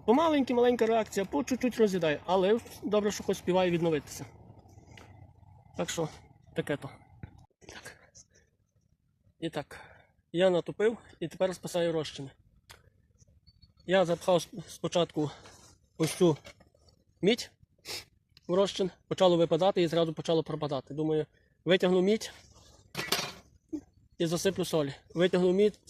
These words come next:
засипав солі. Щось не дуже випав осадок. Я ще туди двісті грам соляної кислоти. І тепер ось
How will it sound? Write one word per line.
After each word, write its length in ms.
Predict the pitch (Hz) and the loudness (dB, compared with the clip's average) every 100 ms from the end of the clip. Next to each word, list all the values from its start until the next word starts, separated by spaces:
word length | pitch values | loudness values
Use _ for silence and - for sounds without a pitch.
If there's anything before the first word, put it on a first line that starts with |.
| - | -12
засипав 440 | 160 175 196 185 160 | -4 0 2 0 2
солі. 300 | 202 208 202 _ _ _ _ _ _ _ _ - - - _ _ _ _ _ _ | 2 2 0 _ _ _ _ _ _ _ _ -14 -12 -12 _ _ _ _ _ _
Щось 220 | 190 202 | -4 2
не 100 | 185 | 4
дуже 300 | 185 160 151 - | 6 2 -2 -8
випав 400 | - 175 175 165 | -2 2 2 2
осадок. 400 | 170 208 196 - | 2 2 0 -6
Я 240 | 175 190 | 0 0
ще 120 | 175 165 | 2 -2
туди 280 | 160 160 - _ _ _ _ _ _ _ - - _ _ | 0 -2 -4 _ _ _ _ _ _ _ -20 -20 _ _
двісті 300 | 165 190 - | -2 -2 0
грам 280 | 175 180 156 - _ _ _ _ _ | 2 2 0 -6 _ _ _ _ _
соляної 420 | - 180 170 165 | 0 2 2 0
кислоти. 460 | 165 - 185 233 220 - _ _ _ _ _ _ _ _ _ _ _ _ _ _ - | -4 -6 0 0 0 -12 _ _ _ _ _ _ _ _ _ _ _ _ _ _ -6
І 120 | 226 | -4
тепер 320 | 180 190 196 | -2 -2 2
ось 300 | 175 165 - | 0 0 -10